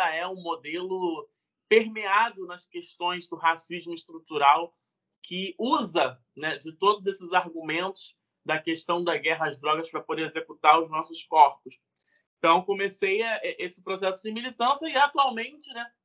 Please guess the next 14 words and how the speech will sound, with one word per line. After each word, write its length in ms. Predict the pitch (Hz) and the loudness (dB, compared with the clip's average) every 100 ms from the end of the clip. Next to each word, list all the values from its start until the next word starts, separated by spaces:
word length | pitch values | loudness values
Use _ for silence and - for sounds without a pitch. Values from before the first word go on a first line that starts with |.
| _ | _
dentro 300 | 185 202 202 | -12 -10 -4
da 140 | 202 202 | -2 0
Casa 360 | 202 202 202 | 4 4 4
Legislativa, 920 | 190 180 185 175 - 196 226 214 202 - _ _ _ _ - | -2 -2 -2 -2 -6 -12 -10 -6 -8 -10 _ _ _ _ -10
é, 100 | 151 | -6
exercendo 600 | 170 180 185 - 185 214 | -4 -2 -4 -2 -4 -4
quanto 240 | 208 185 170 | -6 -8 -4
vereadora, 800 | 180 180 170 151 165 196 202 - _ _ _ - | -2 2 0 0 0 2 0 -2 _ _ _ -4
a 80 | |
gente 240 | 160 180 190 | -2 0 0
vem 180 | 190 208 | 0 0
tentando 1200 | 214 202 - 190 202 220 214 220 208 196 175 - _ _ _ | -2 -2 0 0 0 -2 0 4 8 8 6 0 _ _ _
legislar 1040 | 202 214 277 254 262 190 190 196 233 220 | 6 6 6 -2 -6 -2 6 8 8 4
e 140 | 180 | -2